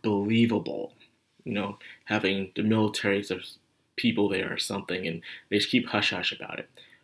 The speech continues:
Because in history, there are a lot of dirty things were covered up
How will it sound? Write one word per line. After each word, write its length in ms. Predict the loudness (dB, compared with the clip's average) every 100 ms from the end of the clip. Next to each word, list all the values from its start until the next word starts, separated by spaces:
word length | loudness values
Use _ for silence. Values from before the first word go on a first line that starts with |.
| _ _ _ _
Because 260 | 0 0 2
in 140 | 0
history, 680 | 4 2 2 -2 -2 -4 -6 _ _ _ _ _ _ 2
there 120 | 4
are 40 |
a 60 | 4
lot 280 | 4 4 4
of 220 | 0 -4
dirty 300 | 0 0 0
things 380 | -2 0 0 -2
were 100 | -8
covered 380 | -4 -4 -2 -4
up 260 | -8 -12